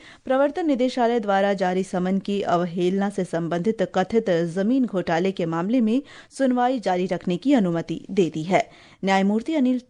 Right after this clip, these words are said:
कुमार चौधरी की एकल पीठ ने सांसद विधायक विशेष न्यायालय में लंबित कार्यवाही को रद्द करने की हेमंत सोरेन की याचिका खारिज कर दी है। हालांकि सर्वोच्च न्यायालय ने उन्हें व्यक्तिगत रूप से उपस्थित होने से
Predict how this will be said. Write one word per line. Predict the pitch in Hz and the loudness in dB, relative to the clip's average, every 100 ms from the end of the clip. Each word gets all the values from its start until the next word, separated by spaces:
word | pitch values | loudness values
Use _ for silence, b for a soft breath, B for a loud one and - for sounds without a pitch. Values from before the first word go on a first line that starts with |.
| _ | _
कुमार | 202 196 196 | 0 2 2
चौधरी | 202 180 175 196 233 | 0 0 0 0 -2
की | 233 233 233 - | -2 -2 -2 0
एकल | 196 202 | 0 0
पीठ | 165 196 247 240 | -2 -2 0 4
ने | 254 427 B B - | 2 2 B B -4
सांसद | 233 240 240 240 | 0 0 0 -2
विधायक | 190 190 175 196 220 202 | -2 -4 0 2 2 0
विशेष | 160 160 190 - 247 247 | -2 0 -2 0 0 0
न्यायालय | 180 175 175 208 277 | -2 0 0 2 4
में | 208 147 B B - | 2 0 B B -4
लंबित | 220 247 294 277 | 0 0 0 -4
कार्यवाही | 247 185 185 170 180 208 | 0 0 0 0 0 0
को | 240 240 247 | -2 0 0
रद्द | 208 185 175 | 2 0 0
करने | 170 180 175 226 | -4 -4 0 0
की | 233 233 | 0 -4
हेमंत | 185 170 175 | -4 -2 -4
सोरेन | 170 175 175 202 | -4 -2 0 -2
की | 185 | -2
याचिका | 160 170 240 233 156 - B B | -2 0 0 2 0 -2 B B
खारिज | - 240 151 - | -2 0 0 -2
कर | 180 | -4
दी | 156 165 | -4 -2
है। | 170 - B B | -4 -4 B B
हालांकि | 190 190 185 196 | 0 2 0 -4
सर्वोच्च | - 180 175 196 226 226 | -2 -2 2 2 2 2
न्यायालय | 190 180 180 180 185 262 | -2 0 0 0 0 0
ने | 220 254 | 0 0
उन्हें | 233 196 175 | -2 -2 -4
व्यक्तिगत | 160 190 208 277 285 277 | -2 -4 -2 -2 0 0
रूप | 185 175 | -2 -2
से | 185 | -6
उपस्थित | 175 170 185 185 - | -4 -6 -6 -10 -8
होने | 160 214 | -4 -4
से | - - | -4 -8